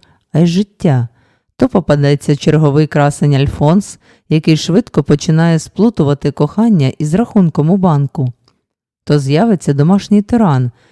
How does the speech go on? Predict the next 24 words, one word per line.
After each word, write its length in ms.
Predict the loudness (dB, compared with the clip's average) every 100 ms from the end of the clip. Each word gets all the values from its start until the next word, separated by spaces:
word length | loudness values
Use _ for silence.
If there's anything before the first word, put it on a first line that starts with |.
| _ -2
якому 420 | -2 2 0 2
не 120 | 2
дає 260 | 2 2 0
спокою 560 | -2 -4 0 0 2
її 360 | 0 0 2 2
успіх. 640 | 2 0 -4 -8 -8 -10 _ _ _ _ _ _
Таких 380 | -10 -6 -6 -4
вона 240 | -2 0
виводила 560 | 0 0 0 0 0 0
з 100 | 0
гри 220 | 0 0
швидко. 680 | -2 -2 -2 -2 -4 -4 -4 _ _ _ -4
Перших 440 | -2 -2 -4 -4
відрізняла 600 | -2 0 0 0 0 0
по 160 | 0 0
очах, 560 | 0 0 -2 -2 -4 _ _ _ -6
другим 440 | 0 2 2 0
зачиняла 640 | 0 -4 0 2 4 2
двері, 460 | 0 0 0 0 -4 _ _ _
як 200 | -2 -2
тільки 360 | -2 -6 -2 -4
ті 200 | 0 0
починали 600 | 0 -2 0 2 2 4
мимрити. 640 | 4 2 0 -2 0 -4